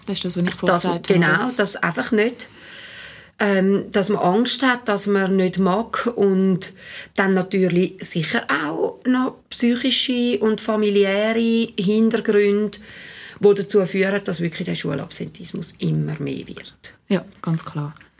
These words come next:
Speaker 1: Man sagt ja auch, seit Corona sei es grösser geworden.
Speaker 2: Ja.
Speaker 1: Also, dass viel mehr Kinder, also höheren Schulabsentismus
Speaker 2: Ja.
Speaker 1: haben.
Speaker 2: Ja, vielleicht ist das wirklich auch gewesen, eben so ein Loch von wegen nicht in die Schule gegangen sein. Ah ja, es geht ja auch die Hause, ja, wir müssen ja gar nicht.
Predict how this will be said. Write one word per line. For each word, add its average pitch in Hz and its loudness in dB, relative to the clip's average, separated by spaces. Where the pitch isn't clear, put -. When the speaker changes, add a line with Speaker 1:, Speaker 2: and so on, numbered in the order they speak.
Speaker 1:
Man 196 2
sagt 185 0
ja 185 0
auch, 185 0
seit 190 -2
Corona 190 2
sei 185 -4
es - -10
grösser 180 -4
geworden. 220 -4
Speaker 2:
Ja. 190 2
Speaker 1:
Also, 196 0
dass 180 -2
viel 208 2
mehr 214 4
Kinder, 208 2
also 180 0
höheren 202 0
Schulabsentismus 202 0
Speaker 2:
Ja. - -4
Speaker 1:
haben. 202 2
Speaker 2:
Ja, 202 4
vielleicht 269 -2
ist 262 2
das 240 -4
wirklich 254 0
auch 254 0
gewesen, 254 0
eben 240 -2
so 240 0
ein 220 2
Loch 226 2
von 240 -2
wegen 214 0
nicht 220 2
in 208 -4
die - -2
Schule 233 2
gegangen 240 -2
sein. 240 0
Ah 214 2
ja, 214 4
es 220 -6
geht 196 0
ja 196 2
auch 185 -6
die 185 0
Hause, 190 2
ja, 202 2
wir 190 2
müssen 208 2
ja 226 2
gar 220 0
nicht. 226 2